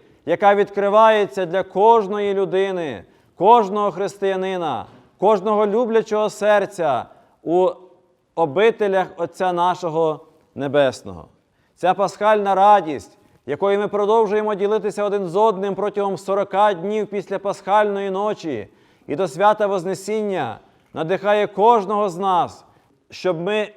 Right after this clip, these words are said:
вірили у те, що Христос воістину воскрес, і цією вірою у Воскресіння, переживанням цієї тайни, ми жили і продовжували свій життєвий шлях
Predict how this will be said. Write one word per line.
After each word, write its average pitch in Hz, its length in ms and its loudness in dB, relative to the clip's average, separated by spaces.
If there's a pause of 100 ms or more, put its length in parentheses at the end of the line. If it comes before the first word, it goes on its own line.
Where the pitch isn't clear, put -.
вірили 175 800 0 (720)
у 156 100 -6
те, 214 280 2
що 190 220 -4
Христос 190 840 0 (400)
воістину 202 540 -2
воскрес, 190 720 -2 (340)
і 143 100 -8
цією 202 360 0
вірою 202 560 0
у 170 160 -4
Воскресіння, 185 1000 -4 (320)
переживанням 202 720 0
цієї 214 400 -2
тайни, 196 680 0 (280)
ми 175 200 -2
жили 180 600 2 (280)
і 165 80 -2
продовжували 185 1040 2 (280)
свій 185 240 -2
життєвий 196 540 -2
шлях 175 540 2